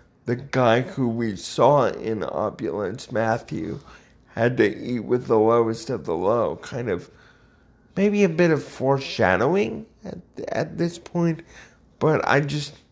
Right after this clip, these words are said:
again, I really liked that. I really liked, um, Nicodemus making a subtle reflection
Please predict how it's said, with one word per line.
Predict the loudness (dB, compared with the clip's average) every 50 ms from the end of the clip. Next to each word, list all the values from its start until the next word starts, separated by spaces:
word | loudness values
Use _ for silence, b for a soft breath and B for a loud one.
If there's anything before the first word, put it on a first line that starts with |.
| _ _ _ _ _ _ _ _ _ _ _ _ _ _ _ -10 -6 -4
again, | -2 0 2 2 2 0 -2 -6 -10 _ _ _
I | -4 -2
really | 0 2 2 2 4 2
liked | 2 0 0 -2 -4 -2 -2
that. | 0 2 2 0 0
I |
really | -2 -2 0 2 2 2 2 2
liked, | 2 2 2 2 2 0 -2 -8 -16 -20 -20 B B B B B B B B B B _
um, | 0 2 4 4 4 4 2 0 -4 -8 -12 _ -10
Nicodemus | -6 -2 -2 -2 -2 -2 0 0 2 2 2 0 -2 -2 -4 -4
making | -2 -2 -2 -2 -4 -4 0
a | 2 2 4 2 2 -2 -4 -10
subtle | -18 -18 -6 0 0 2 2 2 0 0
reflection | 0 0 -2 -2 -2 -2 -2 -2 -4 -6 -8 -8 -6 -6 -6 -8 -10